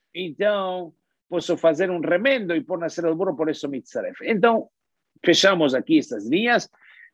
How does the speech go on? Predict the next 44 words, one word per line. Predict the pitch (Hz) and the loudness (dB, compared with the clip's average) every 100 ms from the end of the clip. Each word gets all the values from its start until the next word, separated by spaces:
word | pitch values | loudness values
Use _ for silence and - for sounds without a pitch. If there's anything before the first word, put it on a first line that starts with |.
| - | 4
que | 226 240 220 185 143 139 | 6 8 6 4 0 -4
a | - 156 | -6 -4
questão | 165 - 226 226 | -4 -4 -4 -4
de | 156 165 | -2 -2
tumá, | - 165 208 208 | -2 -4 0 0
que | 175 165 | 2 0
mitzaref, | 156 - 233 262 285 196 | -2 -4 -2 2 2 2
é | 214 | -2
por | 190 180 | -2 -2
causa | 247 208 214 | 0 0 -2
que | 196 202 - 143 | -2 -4 -6 -12
sozinho | - 208 175 262 247 | 0 2 2 0 -2
também | - 208 240 220 | 0 0 0 -8
serve | - 220 196 196 | -4 -2 -2 -2
para | 175 | -2
alguma | 170 165 147 | -2 -4 -8
coisa, | - - _ - _ _ _ - - | -10 -18 _ -20 _ _ _ -20 -6
como | 147 143 | 0 0
remendo. | 131 117 - - - _ _ _ _ _ _ _ - | 0 -2 -6 -12 -16 _ _ _ _ _ _ _ 2
Fechamos. | 160 123 87 104 | 4 4 -2 -2
Então | 135 214 | 2 4
ficou | 180 196 240 | 4 6 6
uma | 226 | 6
machloket, | 202 190 196 - 190 | 2 4 4 4 2
de | 160 | 2
novo, | 190 180 | 2 2
voltando | 156 147 180 | 2 2 2
ao | 165 | 0
nosso | 160 131 | -6 -8
assunto. | - 101 208 170 - _ _ _ | -12 -12 -2 -2 -2 _ _ _
<clears throat> | - - - - _ _ _ - - - - | -6 -4 -6 -10 _ _ _ -20 -20 -20 -2
De | 120 | 2
acordo | 139 240 254 | 6 8 8
à | 220 | 6
primeira | 185 190 247 226 | 4 2 4 4
versão, | 185 160 - 190 220 | 4 2 0 -2 2
e | |
agora | 185 190 190 | 2 2 2
vamos | 185 160 | 0 -6
passar | 160 - 170 | -6 -4 -2
para | 165 | -4
uma | 156 143 | -6 -8
segunda | 139 147 165 143 | -8 -6 -4 -4
versão, | 104 - 226 | -4 -2 -2